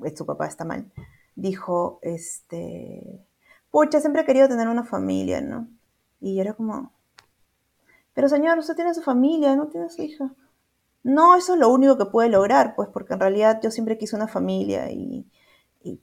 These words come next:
pero, y mi cabeza era, "Pucha, ¿cuál será el concepto de familia que tendrá el señor para que piense que esto es esto nada más, y no es concepto?". Entonces, en mi cabeza era,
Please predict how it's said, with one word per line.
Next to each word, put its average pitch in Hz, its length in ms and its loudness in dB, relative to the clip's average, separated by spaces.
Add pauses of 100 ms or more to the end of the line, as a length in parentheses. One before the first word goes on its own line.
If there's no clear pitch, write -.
(120)
pero, 139 200 0
y 190 100 4
mi 190 100 0
cabeza 190 260 -2
era, 226 260 -2
"Pucha, 208 240 -6
¿cuál 202 160 0
será 220 160 -4
el 214 80 -4
concepto 226 440 -6
de 226 60 -8
familia 185 360 -4
que 180 100 -2
tendrá 160 260 0
el 180 80 0
señor 190 380 0
para 214 180 2
que 160 100 -4
piense 185 320 -2
que 175 120 4
esto 180 240 0
es 190 120 -4
esto 202 300 2
nada 185 280 4
más, 185 200 2 (460)
y 175 100 -2
no 185 80 2
es 185 60 -6
concepto?". 226 380 0 (100)
Entonces, 196 220 -4
en 262 100 4
mi 208 80 -2
cabeza 180 340 -4
era, 220 240 -2